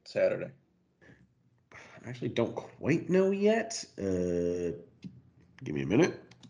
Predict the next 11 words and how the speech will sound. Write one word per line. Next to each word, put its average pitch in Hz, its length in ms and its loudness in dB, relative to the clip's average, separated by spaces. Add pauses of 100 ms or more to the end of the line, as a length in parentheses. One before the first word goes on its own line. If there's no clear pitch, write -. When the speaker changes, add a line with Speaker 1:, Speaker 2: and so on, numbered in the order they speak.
(220)
Speaker 1:
Two 113 160 -2
hundred 104 220 -4
laps? 123 320 -2 (4000)
Speaker 2:
That 101 120 6
would 101 80 4
make 117 140 8
it 98 140 4
three 131 160 4
hundred 117 200 6
miles. 117 640 4
Uh, 117 720 6